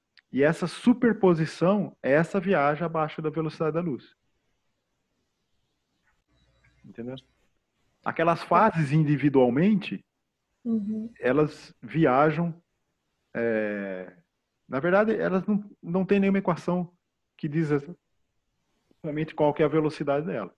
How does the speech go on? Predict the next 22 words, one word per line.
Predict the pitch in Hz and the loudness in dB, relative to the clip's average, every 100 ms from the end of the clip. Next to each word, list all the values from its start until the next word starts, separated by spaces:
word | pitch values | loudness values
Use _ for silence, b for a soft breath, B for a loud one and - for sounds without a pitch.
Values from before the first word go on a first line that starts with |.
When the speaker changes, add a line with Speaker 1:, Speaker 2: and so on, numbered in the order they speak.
| _ _ _ _ _ - | _ _ _ _ _ -10
Speaker 1:
Mas | 120 | -8
você | - 139 | -6 -4
faz | 143 139 | 0 0
a | 131 | 0
da | 123 131 | -2 -2
fase, | - 135 160 202 147 | 0 2 2 0 -4
sim, | 139 - 175 180 - _ _ _ _ _ _ - | -8 -2 -2 -4 -10 _ _ _ _ _ _ -8
dependendo | 131 151 165 | -6 -2 -2
da | 180 | 2
energia | 175 170 139 165 | 4 4 4 4
do | 147 | 4
elétron, | 139 135 160 196 202 220 - | 2 2 0 -4 -8 -8 -8
ela | 139 | -8
pode | - 151 156 | 0 -2 0
viajar | 160 147 135 135 | 2 2 4 0
acima | 139 - 143 | 0 -6 -4
da | 143 | -2
velocidade | 143 143 139 139 139 | -2 -2 -2 -2 0
da | 160 | 0
luz. | 143 101 - _ _ _ _ _ _ _ _ _ _ _ _ b b b _ | -2 -6 -10 _ _ _ _ _ _ _ _ _ _ _ _ b b b _
Só | - 156 | -2 0
que | 156 180 151 110 - | 2 2 2 2 -4